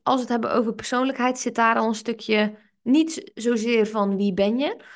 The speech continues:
maar eigenlijk meer de gelaagdheid vanuit je opvoeding, vanuit alles wat je hebt meegekregen, waardoor jij denkt, overtuigd bent van wanneer iets goed genoeg moet zijn of wanneer het genoeg moet zijn.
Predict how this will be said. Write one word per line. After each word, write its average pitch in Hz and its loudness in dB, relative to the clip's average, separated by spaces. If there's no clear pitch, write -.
maar 233 2
eigenlijk 294 2
meer 262 0
de 240 -2
gelaagdheid 233 0
vanuit 208 -2
je 202 -8
opvoeding, 226 -2
vanuit 208 -2
alles 226 -2
wat 214 -4
je 208 -2
hebt 196 -2
meegekregen, 214 -2
waardoor 208 4
jij 214 4
denkt, 202 2
overtuigd 196 0
bent 196 0
van 208 2
wanneer 202 2
iets - -6
goed 214 -6
genoeg 196 0
moet 196 0
zijn 185 0
of 185 -2
wanneer 185 2
het 190 -6
genoeg 190 -2
moet 190 -8
zijn. - -6